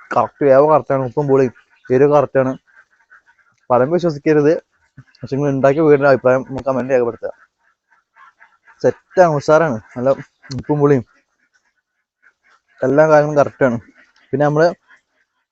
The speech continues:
നമ്മൾ അന്ന് ഉണ്ടാക്കേണ്ട ഒരു ചമ്മന്തി ഉണ്ടായിരുന്നു, റെസിപ്പി നമ്മുടെ വീഡിയോയിലുണ്ട്, ചാനലിലുണ്ട്. അപ്പോൾ ആ ചമ്മന്തി നമ്മൾ ഉണ്ടാക്കിയിട്ടുണ്ട്, അപ്പോൾ അതൊന്ന് ടേസ്റ്റ് ചെയ്ത് നോക്കാം. ഓ, ഉഷാറായി. നമ്മളെ ചമ്മന്തി സുർക്കട ഒന്നും ചിക്കൻ്റെ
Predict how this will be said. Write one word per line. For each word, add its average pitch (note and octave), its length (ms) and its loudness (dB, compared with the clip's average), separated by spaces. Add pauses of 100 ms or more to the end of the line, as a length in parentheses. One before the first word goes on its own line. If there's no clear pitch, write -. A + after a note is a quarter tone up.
നമ്മൾ D3 160 0
അന്ന് D3+ 260 -2 (240)
ഉണ്ടാക്കേണ്ട D3 380 0
ഒരു D#3 100 -2
ചമ്മന്തി C3+ 280 -2
ഉണ്ടായിരുന്നു, C3 360 0
റെസിപ്പി B2+ 320 -6
നമ്മുടെ C#3 200 2 (260)
വീഡിയോയിലുണ്ട്, C3 480 -2 (500)
ചാനലിലുണ്ട്. C3 520 0 (480)
അപ്പോൾ C3+ 240 2
ആ - 20 2 (100)
ചമ്മന്തി C3+ 240 -2
നമ്മൾ D3 160 -6
ഉണ്ടാക്കിയിട്ടുണ്ട്, A#2+ 380 -4
അപ്പോൾ A#2+ 120 2
അതൊന്ന് B2+ 280 -2
ടേസ്റ്റ് B2 240 -2
ചെയ്ത് G#2+ 140 -6
നോക്കാം. - 180 -20 (3500)
ഓ, D3 100 -2
ഉഷാറായി. C3+ 320 2 (920)
നമ്മളെ C3 240 0
ചമ്മന്തി C3+ 400 -2
സുർക്കട B2+ 380 0
ഒന്നും A#2 160 -6 (440)
ചിക്കൻ്റെ C3 400 0